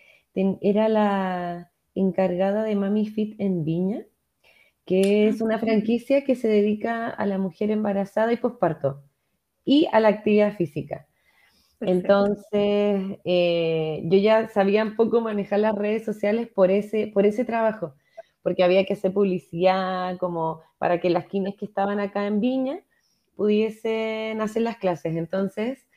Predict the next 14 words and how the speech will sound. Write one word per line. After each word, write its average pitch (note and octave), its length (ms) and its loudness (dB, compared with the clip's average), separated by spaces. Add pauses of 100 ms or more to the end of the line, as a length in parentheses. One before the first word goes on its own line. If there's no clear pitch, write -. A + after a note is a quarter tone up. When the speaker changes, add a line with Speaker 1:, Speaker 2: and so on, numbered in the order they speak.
(420)
Speaker 1:
desde F#3+ 340 4
ese A3 220 0
lugar C#4 640 -2 (500)
me F3 180 0
hice A3 260 2
un A#3+ 140 2
Instagram G#3+ 640 0
que A#3 100 -2
tenía F#3+ 240 4
un G#3+ 80 0
nombre G#3 320 -2
nada G3 340 -4
que A3 120 -4
ver. C#3 280 -4